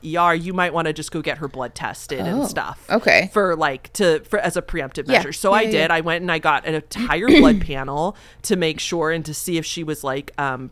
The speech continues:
Speaker 1: predisposed to whatever
Speaker 2: Mm-hmm.
Speaker 1: this is. I have no, I could not tell you what it's called. It's a long
Speaker 2: That's fair.
Speaker 1: medical name. So I recognized that, um, I think that's why they got their D N A test. And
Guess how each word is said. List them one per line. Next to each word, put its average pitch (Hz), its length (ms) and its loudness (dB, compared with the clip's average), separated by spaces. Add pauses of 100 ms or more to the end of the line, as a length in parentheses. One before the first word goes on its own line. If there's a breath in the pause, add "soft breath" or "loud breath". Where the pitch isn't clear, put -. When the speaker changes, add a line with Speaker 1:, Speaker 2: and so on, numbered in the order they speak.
Speaker 1:
predisposed 143 720 -4
to 156 80 -6
whatever 131 260 2
Speaker 2:
Mm-hmm. 127 60 2
Speaker 1:
this 139 180 -8
is. 135 240 -8
I 170 80 2
have 156 180 -2
no, 160 340 0
I 180 80 -2
could 185 240 -2
not 147 160 -2
tell 139 140 -6
you 123 80 -6
what 123 80 -8
it's 123 140 -10
called. 117 320 -4
It's - 160 -10
a 139 40 -6
long 135 260 -4
Speaker 2:
That's 127 160 -4
fair. 98 240 -4 (260 soft breath)
Speaker 1:
medical 151 380 -4
name. 143 460 -4
So 180 320 2
I 180 240 4
recognized 180 840 0
that, 139 260 2
um, 165 160 -2
I 170 140 2
think 208 160 -4
that's 196 200 0
why 156 140 2
they 156 160 0
got 139 220 0
their 254 160 4
D 190 160 -2
N 135 80 -4
A 135 100 -6
test. 127 640 -6
And 165 600 2